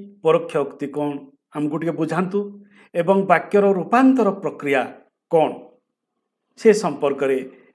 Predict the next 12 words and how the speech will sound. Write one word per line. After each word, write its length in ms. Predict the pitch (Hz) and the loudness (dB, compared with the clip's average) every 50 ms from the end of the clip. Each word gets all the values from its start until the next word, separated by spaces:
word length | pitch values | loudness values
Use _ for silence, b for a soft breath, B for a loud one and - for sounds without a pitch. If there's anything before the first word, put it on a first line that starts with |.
| _ _ _ _ - | _ _ _ _ -2
ଆମକୁ 300 | 139 147 131 131 139 135 | -2 -2 -2 -4 -6 -10
ଟିକେ 260 | - 110 - 139 131 131 135 - _ _ _ _ - | -10 -8 -8 -8 -8 -8 -8 -14 _ _ _ _ -2
ଆଲୋଚନା 380 | 131 131 123 127 - 123 117 110 | -2 -2 -2 -2 -4 -8 -10 -10
କରନ୍ତୁ।" 360 | - 117 110 107 107 110 - - _ _ _ _ _ _ _ _ _ _ - | -10 -12 -12 -14 -14 -18 -20 -20 _ _ _ _ _ _ _ _ _ _ -8
ବିଦ୍ୟାର୍ଥୀ 420 | 156 151 139 156 147 135 - 143 | -8 -4 0 2 0 0 0 -4
ବନ୍ଧୁଗଣ, 380 | 127 131 131 131 127 135 143 160 190 - - _ _ _ _ _ _ _ _ _ _ _ _ b b b b b - | -8 -6 -4 -4 -4 -4 -6 -8 -10 -14 -16 _ _ _ _ _ _ _ _ _ _ _ _ b b b b b -4
ଯେଉଁ 220 | 139 185 233 262 247 | 2 4 4 4 4
ପ୍ରସଙ୍ଗଗୁଡ଼ିକ 720 | - 180 160 - - 202 208 202 196 202 185 196 196 196 196 190 190 190 190 - - _ _ - | 0 -2 -2 -2 0 0 2 2 0 0 -2 -2 2 4 4 4 4 2 -2 -8 -18 _ _ -2
ଆପଣଙ୍କମାନଙ୍କ 800 | 160 160 - - 175 170 170 151 170 170 165 160 160 165 160 160 | -2 -2 0 -2 -4 -4 -4 -4 -6 -6 -4 -4 -6 -6 -8 -8
ପାଇଁ 240 | 160 - 160 156 156 160 160 - - B B B B B _ | -6 -4 -4 -4 -4 -8 -12 -14 -20 B B B B B _
କ୍ଲିଷ୍ଟ 300 | - 233 233 - - - 214 | -2 0 0 0 0 0 0
ଅଛି, 360 | 147 123 120 - - - | 0 0 -2 -6 -10 -14